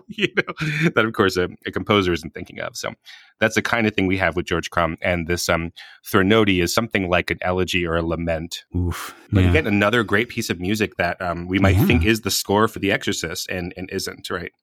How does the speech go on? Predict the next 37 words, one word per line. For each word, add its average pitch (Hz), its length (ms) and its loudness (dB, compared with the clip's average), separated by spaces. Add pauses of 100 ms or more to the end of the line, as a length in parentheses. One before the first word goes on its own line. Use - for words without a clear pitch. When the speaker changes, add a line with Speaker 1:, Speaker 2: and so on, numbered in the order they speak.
(200)
Speaker 1:
It's - 160 -8
pre-existing 90 480 -4
music. 80 340 -8
Speaker 2:
What 156 280 2
have 302 200 0
we, 285 260 6 (260)
like, 143 300 0
I, 139 240 -2 (320)
and, 127 360 4
and 123 280 4
I 123 80 0
don't 165 240 2
mean 120 200 4
for 98 160 -2
this 101 120 2
to - 80 -2
come 101 160 4
off 92 220 2
as, 95 320 4
like, 87 400 0 (380)
um, 85 580 4 (140)
I, 101 160 0
I 104 80 2
guess 95 200 2
offensive 127 460 2
or 92 40 2
Speaker 1:
Mm-hmm. 95 100 4
Speaker 2:
anything 104 160 2
like 92 160 2
that, 92 180 0
but, 131 100 0
like, 113 140 4
have 123 180 0
we 226 100 2
heard 202 360 2
yet, 214 400 -4
um, 143 460 2